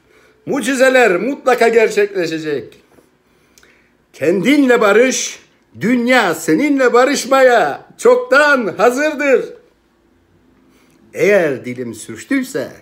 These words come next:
özür dilerim. Beni den-, dinlediniz, benim söylediklerimi uyguladınız. Kanalıma abone oldunuz,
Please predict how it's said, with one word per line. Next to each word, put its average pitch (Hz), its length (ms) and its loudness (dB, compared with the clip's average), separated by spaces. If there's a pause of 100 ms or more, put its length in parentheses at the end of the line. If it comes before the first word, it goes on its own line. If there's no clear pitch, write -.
(760)
özür 160 420 0
dilerim. 101 360 -12 (1800)
Beni 151 260 -2
den-, 151 300 -4
dinlediniz, 143 760 -4 (320)
benim 165 380 -2
söylediklerimi 156 920 -2
uyguladınız. 151 1040 -4 (3250)
Kanalıma 196 500 2
abone 185 300 2
oldunuz, 185 680 0